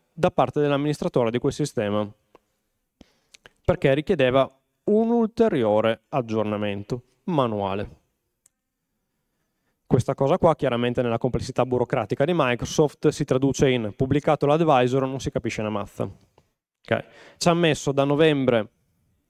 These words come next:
a marzo dell'anno dopo a chiarire la cosa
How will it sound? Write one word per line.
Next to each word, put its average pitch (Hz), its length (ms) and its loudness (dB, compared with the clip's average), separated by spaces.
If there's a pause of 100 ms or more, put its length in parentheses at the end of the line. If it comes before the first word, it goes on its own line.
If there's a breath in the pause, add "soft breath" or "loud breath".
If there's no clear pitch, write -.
(260)
a 151 120 2
marzo 139 380 0
dell'anno 131 320 2
dopo 139 680 2 (1400)
a 143 160 0
chiarire 160 500 0
la 143 140 0
cosa 127 680 0